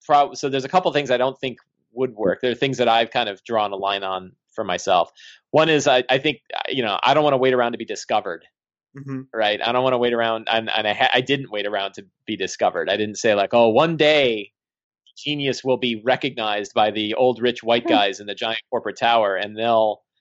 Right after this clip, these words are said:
Speaker 1: you know, they'll call me and they'll send me the MacArthur Genius Grant, and I can write D and D for the rest of my life."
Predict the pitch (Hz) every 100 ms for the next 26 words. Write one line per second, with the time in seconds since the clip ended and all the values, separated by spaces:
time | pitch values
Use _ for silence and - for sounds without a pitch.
0 | _ - 113 101 127 123 - 139 139 127
1 | 113 104 104 95 - 120 113 135 120 117
2 | 107 101 92 113 - 127 127 117 117 131
3 | 123 104 - 107 92 90 101 98 - 98
4 | 92 113 107 - 107 98 107 107 95 87
5 | 92 87 78 -